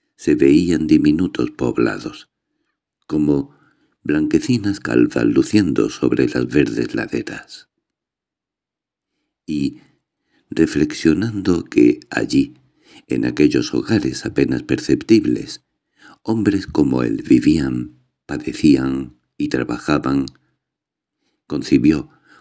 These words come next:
por vez primera la miserable condición del mundo, estrecha cárcel. Perdidos en el espacio,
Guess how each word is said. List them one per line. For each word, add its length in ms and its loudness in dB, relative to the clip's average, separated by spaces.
por 180 -4
vez 280 -4
primera 680 0
la 220 -2
miserable 800 -2
condición 720 0
del 220 -2
mundo, 600 -6
estrecha 720 -4
cárcel. 640 -10
Perdidos 640 -4
en 140 0
el 140 -2
espacio, 680 0